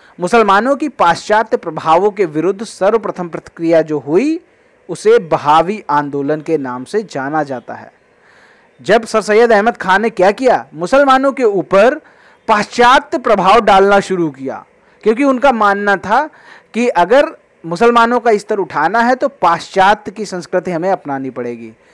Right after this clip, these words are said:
उसके बाद जब बहावी आंदोलन हुआ, मुसलमानों की जो पाश्चात्य प्रभाव के विरुद्ध सर्वप्रथम जो प्रतिक्रिया हुई, उसे बहावी आंदोलन के नाम से जाना जाता।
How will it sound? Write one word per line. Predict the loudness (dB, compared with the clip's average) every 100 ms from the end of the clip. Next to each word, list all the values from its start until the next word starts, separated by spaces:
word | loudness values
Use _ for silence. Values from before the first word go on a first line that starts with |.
| _ _ _ _ _ -6
उसके | -6 0 0
बाद | 4 4 4
जब | 0 2
बहावी | 2 2 2 2
आंदोलन | 0 2 2 2
हुआ, | 0
मुसलमानों | -2 0 0 2 0 0 -2
की | -4 -4
जो | -4
पाश्चात्य | 0 -2 0 0 0
प्रभाव | -2 -2 0 2
के | 0
विरुद्ध | 0 0 -2
सर्वप्रथम | -2 -2 -2 -6 -8 -6
जो | -4
प्रतिक्रिया | -4 -6 -12 -4 0
हुई, | 2 2
उसे | 0 -4
बहावी | -4 -2 -2 -2 -2
आंदोलन | -2 -2 -4 -6
के | -8
नाम | -8 -8
से | -8
जाना | -8 -8 -10
जाता। | -18 -20 _ _